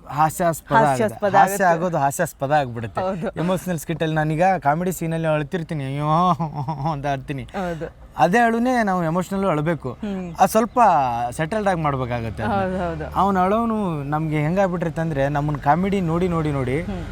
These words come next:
Speaker 1: ಅವ್ರ ಎಂಟ್ರಿಗೆ ಹೋಗಿ ಏನೋ ಕಾಮಿಡಿ ಮಾಡ್ತಾನೆ ಅನ್ಕೊಂಡ್ಬಿಟ್ಟಿರ್ತಾರಲ್ವಾ? ಅವಾಗ ನಾವು ಸ್ವಲ್ಪ ಲೇಯರ್ನ ಅದಕ್ಕೆ, ಆ, ಸೆಟ್ ಮಾಡ್ಬೇಕು ಮೈಂಡ್ನ.
Speaker 2: ಹ್ಮ್,
Speaker 1: ಫಸ್ಟ್
Speaker 2: ಹ್ಮ್.
Speaker 1: ಸೀನಲ್ಲಿ, ಓ, ಇವ್ರು ಬೇರೆ ಥರದ್ದು ಆ್ಯಕ್ಟ್ ಮಾಡ್ತಾವ್ರೆ ಅನ್ನೋದು ಒಂದು ಮೈಂಡ್ ಸೆಟ್ ಮಾಡಿ
Speaker 2: ಹ್ಮ್, ಹ್ಮ್.
Speaker 1: ನಾವು ಕಾಮಿಡಿಯಿಂದ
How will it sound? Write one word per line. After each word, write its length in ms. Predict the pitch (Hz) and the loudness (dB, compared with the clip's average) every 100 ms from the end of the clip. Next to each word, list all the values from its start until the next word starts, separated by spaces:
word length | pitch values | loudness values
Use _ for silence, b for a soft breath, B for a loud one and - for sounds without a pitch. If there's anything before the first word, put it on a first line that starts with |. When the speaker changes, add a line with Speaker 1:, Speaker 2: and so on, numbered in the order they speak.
| - - | -10 -2
Speaker 1:
ಅವ್ರ 180 | 160 185 | 2 2
ಎಂಟ್ರಿಗೆ 300 | 185 180 214 | 2 2 2
ಹೋಗಿ 140 | 208 | 4
ಏನೋ 160 | 196 202 | 4 4
ಕಾಮಿಡಿ 300 | 180 175 180 | 4 4 2
ಮಾಡ್ತಾನೆ 380 | 175 160 180 165 | 2 2 2 0
ಅನ್ಕೊಂಡ್ಬಿಟ್ಟಿರ್ತಾರಲ್ವಾ? 1040 | 147 160 156 - - - - - 165 165 - - - - - - 147 | 0 0 0 0 0 0 2 2 2 2 0 0 0 0 -2 2 4
ಅವಾಗ 280 | 180 220 | 4 4
ನಾವು 180 | 214 202 | 4 2
ಸ್ವಲ್ಪ 380 | 196 196 226 196 208 | 2 0 0 2 2
ಲೇಯರ್ನ 380 | 170 170 165 | 2 0 0
ಅದಕ್ಕೆ, 360 | 160 147 147 170 | -2 -4 -4 -4
ಆ, 540 | 170 - 151 151 143 | -4 -4 -2 2 2
ಸೆಟ್ 460 | 135 - 135 - - | 2 -2 -4 -6 -4
ಮಾಡ್ಬೇಕು 480 | 170 147 120 113 123 | -2 0 -2 -4 -4
ಮೈಂಡ್ನ. 420 | 117 113 123 113 | -2 -2 -2 -2
Speaker 2:
ಹ್ಮ್, 280 | 113 113 - | -4 -6 -4
Speaker 1:
ಫಸ್ಟ್ 180 | - - | -4 -4
Speaker 2:
ಹ್ಮ್. 100 | - | -2
Speaker 1:
ಸೀನಲ್ಲಿ, 640 | 147 139 131 147 147 - - - - | -2 0 0 -2 -4 -10 -10 -8 -2
ಓ, 80 | |
ಇವ್ರು 300 | 135 131 127 | 2 2 0
ಬೇರೆ 320 | 120 131 143 143 | 0 0 2 2
ಥರದ್ದು 300 | 143 131 120 | 0 -2 -2
ಆ್ಯಕ್ಟ್ 260 | 120 - | -6 -6
ಮಾಡ್ತಾವ್ರೆ 480 | 123 127 123 123 120 | -6 -6 -4 -2 -2
ಅನ್ನೋದು 260 | 120 120 120 | -4 -4 -6
ಒಂದು 160 | 120 | -4
ಮೈಂಡ್ 240 | 120 143 151 | -4 -2 -2
ಸೆಟ್ 280 | 127 117 | -4 -4
ಮಾಡಿ 300 | 143 143 147 | -2 0 0
Speaker 2:
ಹ್ಮ್, 380 | 220 - 180 170 | -2 -6 -12 -10
ಹ್ಮ್. 100 | 170 | -4
Speaker 1:
ನಾವು 120 | 123 | -4
ಕಾಮಿಡಿಯಿಂದ 840 | 117 117 117 117 113 110 110 110 | -2 -2 0 0 -2 -2 -2 -2